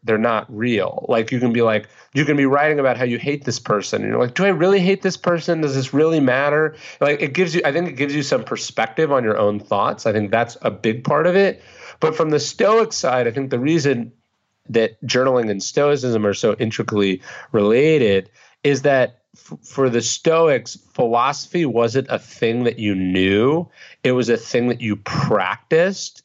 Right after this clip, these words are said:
and that you were running through on a regular, consistent basis. So instead, like, people think philosophy is like, "Oh, I studied philosophy in college," right? Or, "I have a P H D in philosophy."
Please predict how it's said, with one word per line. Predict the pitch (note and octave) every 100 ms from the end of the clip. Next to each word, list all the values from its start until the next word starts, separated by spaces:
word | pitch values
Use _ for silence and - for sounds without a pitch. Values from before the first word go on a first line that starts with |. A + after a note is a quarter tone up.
| _ - -
and | A2+
that | A2+
you | A#2+ A2+
were | A2
running | G2+ G2+ G#2+ A#2+ C3 B2 A2+
through | G2 - G#2+ A2 G#2+ G2+ G2+
on | G2
a | F#2+ - _ _ F#2+
regular, | G2+ G2 A2+ A#2 A2+ A#2 G#2+ G2+
consistent | - - - - G#2+ - G#2 - G2
basis. | - F#2 F#2 - - B2+ - - - - -
So | D3+ D3
instead, | D3 - F#3 F3+
like, | C#3+ C3+
people | G#3 G3+ F3
think | D3+ D3 C#3 C3+ - _
philosophy | - C3 C3+ C3+ B2
is | A2
like, | G#2+ -
"Oh, | F3+ F#3 B2
I | C3 D#3
studied | D3+ - - C#3 C#3+ C#3 A#2
philosophy | - A2+ A#2 A#2+ - - A2
in | G#2 A2+
college," | - B2 A#2+ G#2 F#2 - - A2+
right? | G#2+ A2+
Or, | A#2+
"I | A#2
have | C3 A2+
a |
P | G#2+ - A2+
H | G#2 - -
D | A#2 A#2+
in | G#2
philosophy." | F#2 G#2+ G#2 G#2+ - - B2